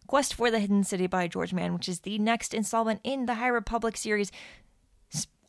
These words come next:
only one spoiler for you, which is I loved this book. Middle Grade does not get the attention it deserves, and I am going to make sure this book i-, is yelled about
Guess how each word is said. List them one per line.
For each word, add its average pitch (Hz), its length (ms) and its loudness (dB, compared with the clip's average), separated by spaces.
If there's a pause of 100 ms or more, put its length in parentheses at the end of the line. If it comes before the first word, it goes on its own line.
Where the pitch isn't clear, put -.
only 359 200 2
one 339 180 6
spoiler 254 360 6
for - 200 0
you, 226 140 0
which 190 220 0
is 190 100 2
I 190 240 4
loved 175 760 0 (200)
this 170 540 -2 (180)
book. - 540 -2
Middle 202 240 6
Grade 202 240 4
does 180 180 -2
not 190 360 4
get 185 180 0
the 175 100 -6
attention 180 380 -2
it - 180 -2
deserves, 175 380 2
and 170 140 -8
I 208 160 6
am 180 180 -2
going 190 480 4
to - 100 -2
make 202 300 2
sure 180 260 -2
this 170 220 -2
book - 360 -2 (880)
i-, 262 240 -2
is 226 420 -2
yelled 196 460 6
about 180 460 2